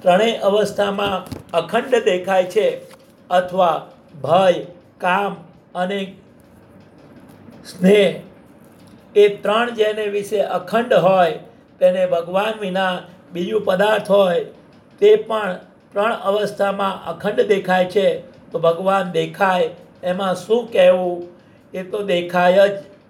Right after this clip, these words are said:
પછી નાના શિવાનંદ સ્વામીએ પૂછ્યું છે, "સત્સંગને વિશે અચર પાયો જેનો હોય તે કેમ જણાય?" એક તો એ પ્રશ્ન છે. અને બીજો પ્રશ્ન એ છે જે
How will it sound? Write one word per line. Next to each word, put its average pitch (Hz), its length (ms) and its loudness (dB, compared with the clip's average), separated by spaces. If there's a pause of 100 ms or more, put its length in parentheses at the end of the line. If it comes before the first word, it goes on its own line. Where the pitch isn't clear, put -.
(480)
પછી 185 300 -6
નાના 170 400 -2
શિવાનંદ 214 600 -2
સ્વામીએ 202 640 -8 (320)
પૂછ્યું 202 360 -6
છે, 202 300 2 (1080)
"સત્સંગને 240 760 0
વિશે 214 480 -4 (140)
અચર 226 380 0
પાયો 190 640 0 (280)
જેનો 170 380 0
હોય 175 380 2 (500)
તે 202 180 -4
કેમ 208 400 -2
જણાય?" 175 360 0 (680)
એક 202 240 -4
તો 196 140 -4
એ 185 240 0
પ્રશ્ન 196 480 -4
છે. 196 360 -2 (480)
અને 196 240 0
બીજો 190 380 -4
પ્રશ્ન 208 440 -4
એ 208 360 2
છે 202 240 -2
જે 185 360 -4